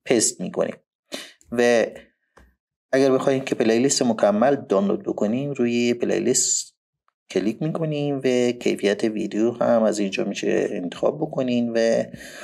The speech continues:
در اینجا لینک خود رو پست می‌کنیم و منتظر می‌مانیم تا، اه،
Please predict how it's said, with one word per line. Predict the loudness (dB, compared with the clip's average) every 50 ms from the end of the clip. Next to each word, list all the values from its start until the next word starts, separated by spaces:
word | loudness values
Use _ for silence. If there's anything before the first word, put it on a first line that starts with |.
| -16 -16 -18 -20 -20 _ _ _
در | -2 -2
اینجا | -2 -2 -2 -4 -4 -2 0 2 2 4 2 2
لینک | 2 0 -2 -2 -4 -6 -8 -8
خود | -4 -4 -6 -4 -4
رو | -2 0 2 2 4 4 2 0 -2 -4 -10 -20 _ -20 -14 -12 -12 -10 -8
پست | -2 0 0 2 2 0 -2 -6 -10
می‌کنیم | -8 -8 -8 -4 -2 0 0 0 -2 -4 -6 -8 -12 -16 _ _ _ _ _ -20 -18 -16 -16 -16 -18 -14 _ 0
و | 2 2
منتظر | 4 2 2 2 0 0 0 0
می‌مانیم | 0 -2 -4 -2 -2 -2 0 2 2 0 0 -2 -2
تا، | 0 2 4 4 6 4 4 2 -2 -10 -18 _ _ _ _ _ _ _ _ _ _ _ _ _ _ _ -2
اه، | 0 2 2 4 2 2 0 0 -4